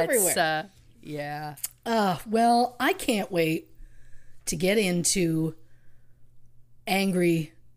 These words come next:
Speaker 1: at, oh, I guess we're not angry about the monarchy. I was gonna try the patriarchy about the monarchy again,
Speaker 2: Oh,
Speaker 1: but
Speaker 2: that's
Speaker 1: we're
Speaker 2: right.
Speaker 1: not angry about the monarchy today. We'll let the
Speaker 2: No.
Speaker 1: monarchy rest today.
Speaker 2: Today, for now.
Speaker 1: Yeah, but we'll be back, monarchy. You can count on it.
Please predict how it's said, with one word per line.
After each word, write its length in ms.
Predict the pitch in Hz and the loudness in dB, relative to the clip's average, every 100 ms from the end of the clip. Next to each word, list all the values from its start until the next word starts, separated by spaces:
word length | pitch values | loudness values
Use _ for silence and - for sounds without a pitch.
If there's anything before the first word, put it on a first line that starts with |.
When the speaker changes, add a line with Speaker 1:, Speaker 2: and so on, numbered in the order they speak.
| - - - - - | -20 -20 -20 -20 -12
Speaker 1:
at, 140 | 165 - | -10 -6
oh, 260 | 180 202 | -4 -2
I 80 | 180 | 0
guess 160 | 185 185 | 0 -2
we're 80 | |
not 160 | 185 185 | -2 -4
angry 300 | 190 180 175 | -4 -2 0
about 320 | 180 175 180 180 | 0 0 -4 -2
the 60 | |
monarchy. 560 | 175 170 165 160 156 160 | -2 0 0 -2 -2 -2
I 40 | |
was 120 | 165 | -2
gonna 160 | 175 185 | -2 -4
try 220 | - 185 | -2 -2
the 80 | 175 | -2
patriarchy 640 | - 185 - 175 165 180 | -2 -2 0 -2 -2 -2
about 200 | 165 170 | -2 -2
the 60 | 165 | -2
monarchy 400 | 165 190 175 170 | -2 -2 -2 -2
again, 240 | 156 165 156 | -2 -2 -2
Speaker 2:
Oh, 20 | |
Speaker 1:
but 100 | 160 | -2
Speaker 2:
that's 220 | 160 - | -4 -6
Speaker 1:
we're 80 | 160 | -4
Speaker 2:
right. 140 | 170 330 | 0 2
Speaker 1:
not 160 | 370 | 2
angry 260 | 320 320 254 | 2 4 4
about 200 | 185 180 | 2 0
the 60 | 170 | 0
monarchy 460 | 170 175 165 165 | 0 0 -2 -2
today. 340 | 160 160 156 - - - | 0 0 -2 -4 -12 -2
We'll 140 | 311 | 0
let 180 | 320 320 | 0 0
the 80 | 254 | 0
Speaker 2:
No. 60 | 240 | 2
Speaker 1:
monarchy 360 | 262 247 240 240 | 2 0 -2 0
rest 440 | 208 170 - - - - - - - | 0 2 0 -4 -14 -20 -20 -20 -6
today. 580 | - 196 170 165 135 - - - - - | -2 0 0 -2 -4 -6 -14 -18 -20 -12
Speaker 2:
Today, 420 | - 180 156 147 - - | -8 -6 -6 -8 -16 -8
for 160 | 208 190 | -4 -2
now. 320 | 160 131 123 - | -2 -6 -12 -18
Speaker 1:
Yeah, 340 | - 202 151 131 - - - - | -2 -2 0 -6 -12 -18 -18 -4
but 300 | 175 160 - 185 | -2 -2 -4 -2
we'll 200 | 269 254 | 0 0
be 140 | 190 | 0
back, 360 | 151 151 139 175 | -2 -6 -8 -6
monarchy. 640 | 156 143 143 - 143 139 - - - | -4 -2 -4 -6 -8 -8 -12 -20 -16
You 80 | |
can 160 | 220 165 | -14 -14
count 340 | - 180 160 156 | -8 -4 -2 -2
on 160 | 147 | -4
it. 120 | 147 | -8